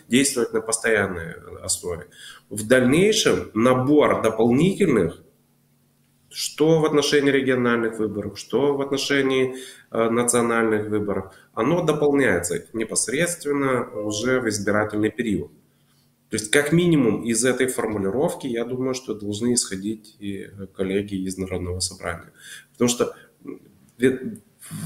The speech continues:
возникает риск, что, э, если эти положения будут приняты, э, э,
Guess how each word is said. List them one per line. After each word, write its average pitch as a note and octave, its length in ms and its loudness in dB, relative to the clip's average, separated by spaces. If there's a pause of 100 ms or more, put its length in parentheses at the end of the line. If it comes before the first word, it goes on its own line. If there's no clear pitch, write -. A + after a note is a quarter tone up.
(220)
возникает C#3 920 2
риск, E3+ 400 2
что, A#2 1400 0
э, B2 40 -4
если C#3 420 2
эти C3+ 160 0
положения A2 600 0
будут G#2+ 360 -4
приняты, G2+ 420 -2 (300)
э, F#2+ 800 -14 (520)
э, F2 320 -4